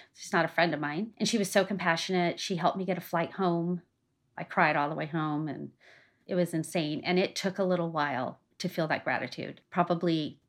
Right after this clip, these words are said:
four or five months. I don't, I, have you ever had a time where you felt happy, sad,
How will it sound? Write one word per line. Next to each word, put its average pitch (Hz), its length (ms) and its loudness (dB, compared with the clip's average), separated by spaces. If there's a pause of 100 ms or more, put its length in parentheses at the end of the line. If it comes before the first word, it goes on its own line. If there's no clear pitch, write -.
(100)
four 160 160 2
or 151 60 0
five 127 240 -4
months. - 400 -8 (680)
I 208 80 4
don't, 208 140 6
I, - 160 4
have 214 140 2
you 226 100 6
ever 226 260 8
had 202 420 4 (440)
a 196 80 0
time 180 540 2
where 180 120 0
you 180 80 2
felt - 280 2
happy, 196 440 0
sad, 185 600 2